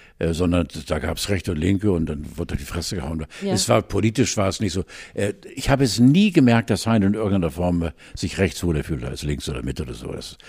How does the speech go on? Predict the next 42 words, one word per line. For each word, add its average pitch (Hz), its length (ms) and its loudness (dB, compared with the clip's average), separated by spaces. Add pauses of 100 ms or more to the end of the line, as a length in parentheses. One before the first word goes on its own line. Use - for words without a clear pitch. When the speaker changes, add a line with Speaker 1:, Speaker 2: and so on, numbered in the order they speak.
(140)
Speaker 1:
das - 200 -4
Wort 107 160 2
war 95 100 2
Gott 104 200 2
sei 113 100 0
Dank, 98 180 2 (280)
da 147 160 6
hatte 190 160 4
ich 151 120 -2
auch, 123 220 0
äh, 120 140 0
die 104 420 -2
Seismographen 95 680 2
in 65 80 -4
mir. 62 160 -6
Da 107 100 0
hätte 123 200 2
ich 110 80 0
ihn 98 80 4
nicht 113 160 2
so, 127 80 2 (240)
ich 151 140 2
mach 190 160 6
ihn 208 100 6
gerne, 139 460 4 (280)
weil 151 200 6
Speaker 2:
Ja. 285 140 4
Speaker 1:
er 143 80 6
eben, 151 300 6
äh, 135 220 4 (160)
er 135 180 6
ist 139 220 -2
mit 135 380 0
seinem 139 200 10
Liedgut, 165 460 2
lass 180 240 2
ihn 190 120 2
doch 165 200 2
Deutsch 113 400 4
schmettern 101 480 0
mit 85 120 -2
seinem 82 220 0